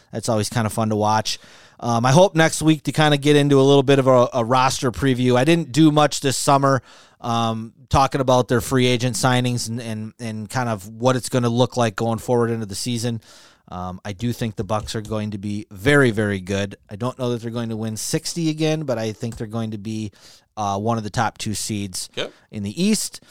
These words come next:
Speaker 1: And then, uh, just the other day, the N B A came out with some new tampering rules.
Speaker 2: Yes.
Speaker 1: Which is, I won't, we won't get into it too much here as we're kinda short on time. Maybe I'll touch on it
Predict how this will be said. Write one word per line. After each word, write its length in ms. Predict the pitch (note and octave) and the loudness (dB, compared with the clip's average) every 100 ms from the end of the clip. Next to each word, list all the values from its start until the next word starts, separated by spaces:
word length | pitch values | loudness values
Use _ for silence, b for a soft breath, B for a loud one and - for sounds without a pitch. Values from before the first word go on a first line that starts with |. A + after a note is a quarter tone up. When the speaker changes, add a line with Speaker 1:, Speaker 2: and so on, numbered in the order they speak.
| b b - | b b -6
Speaker 1:
And 200 | C#3 C#3+ | -2 2
then, 260 | D3 D3 C#3+ | 2 2 4
uh, 240 | C#3 C#3 | 4 4
just 300 | C3+ F#3+ - | 4 2 4
the 100 | F3+ | 4
other 160 | F3+ E3 | 4 4
day, 240 | D3+ E3 | 2 2
the 140 | D3+ D3 | 4 2
N 100 | D#3+ | 4
B 160 | D#3+ | 4
A 80 | D#3 | 4
came 260 | - D3+ C#3 | 2 2 4
out 140 | C#3+ | 4
with 140 | C3 - | 2 -2
some 120 | C3 | 0
new 140 | C3 | 0
tampering 600 | - C#3 B2+ A#2 A2+ G#2 | 0 -2 -2 0 -2 -2
rules. 100 | G2+ | -2
Speaker 2:
Yes. 440 | C3 A2+ - - - - | -2 -2 -4 -6 -10 -10
Speaker 1:
Which 240 | C3+ C3+ | -8 -2
is, 240 | C3+ A#2+ - b b b b - F#3+ | -2 -2 -8 b b b b -6 2
I 100 | F#3 | 4
won't, 300 | F#3+ F#3+ E3+ | 6 6 4
we 100 | G3 | 6
won't 320 | G3+ F#3 C#3+ - - | 6 6 2 -8 0
get 140 | E3 | 2
into 240 | D#3 D3+ C#3+ | 4 4 4
it 120 | B2 | 4
too 140 | D3+ | 0
much 220 | C3+ B2+ | 2 0
here 200 | - C3+ | 2 2
as 120 | B2+ A2+ | 2 0
we're 160 | A#2 G#2 | -6 -6
kinda 220 | C#3 A#2 | -6 -4
short 280 | - C3 A#2+ | -2 -2 -2
on 120 | A2+ | -4
time. 340 | - B2 A#2 A#2 | -6 -6 -6 -6
Maybe 180 | A#2 | -6
I'll 100 | A2+ | -6
touch 280 | G#2+ A#2 - | -6 -8 -6
on 120 | A2+ | -4
it 140 | G#2+ | -6